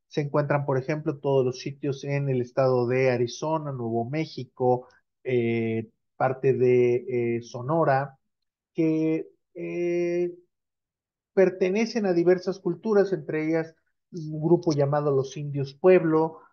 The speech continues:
los indios Hohokam y algunos otros pueblos del norte, eh, del norte de México lo-, y de el sur oeste de los Estados Unidos.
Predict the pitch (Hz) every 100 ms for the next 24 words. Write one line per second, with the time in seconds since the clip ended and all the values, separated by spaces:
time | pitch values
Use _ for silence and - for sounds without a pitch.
0 | _ 135 127 - 143 139 131 - 143 -
1 | 170 170 147 143 143 _ _ _ 139 139
2 | 160 147 123 - 151 - 160 151 151 147
3 | - 139 131 139 139 143 156 156 165 147
4 | 139 135 131 131 139 156 160 156 151 147
5 | 156 156 156 135 131 147 135 127 120 123
6 | 123 131 131 - 127 123 123 - - 156
7 | 151 151 _ _ _ _ - 139 143 160
8 | 160 - 147 127 123 135 - 143 135 139
9 | 127 127 123 -